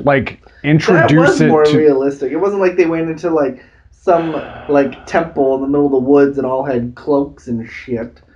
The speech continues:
Speaker 2: But
Speaker 1: Sh-
Speaker 2: there's totally, it's, I don't remember what it's called. There is a, I've seen this a mo-, 'cause I watch political dramas. There's this thing called, like, the Thomas and, Thomas Jefferson dinner or somewhere. There's Memorial Day dinner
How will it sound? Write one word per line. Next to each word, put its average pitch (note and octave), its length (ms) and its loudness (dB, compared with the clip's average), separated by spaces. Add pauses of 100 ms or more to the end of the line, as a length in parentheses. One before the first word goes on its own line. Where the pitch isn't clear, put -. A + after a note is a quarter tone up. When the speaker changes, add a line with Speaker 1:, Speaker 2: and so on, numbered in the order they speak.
(140)
Speaker 2:
But F#3 100 0
Speaker 1:
Sh- A3 60 -2
Speaker 2:
there's B3 220 4
totally, G#3+ 400 2
it's, F3+ 160 -2
I D#3+ 120 -2
don't F3 80 -4
remember E3+ 280 -6
what D3 80 -6
it's - 100 -18
called. D#3 320 -4
There D3+ 240 2
is C#3+ 320 -2 (100)
a, C3 640 -4
I've C3 160 -12
seen D3+ 200 -10
this C3+ 120 -12
a C3+ 40 -12
mo-, B2 200 -10
'cause - 160 -18
I B2+ 80 -8
watch A#2+ 320 -8
political B2 320 -10
dramas. A#2+ 340 -8 (380)
There's D#3 180 -8
this E3+ 180 -12
thing F3 260 -8
called, D#3 220 -6
like, C3+ 200 -8
the C3 80 -14
Thomas C#3 480 -10
and, C3 180 -14 (140)
Thomas C#3+ 420 -12 (120)
Jefferson A2+ 580 -12
dinner G#2+ 260 -14
or F#2+ 400 -16 (320)
somewhere. G3+ 440 0
There's F3+ 180 0
Memorial F3 540 -2
Day E3+ 240 -2
dinner B2+ 440 -6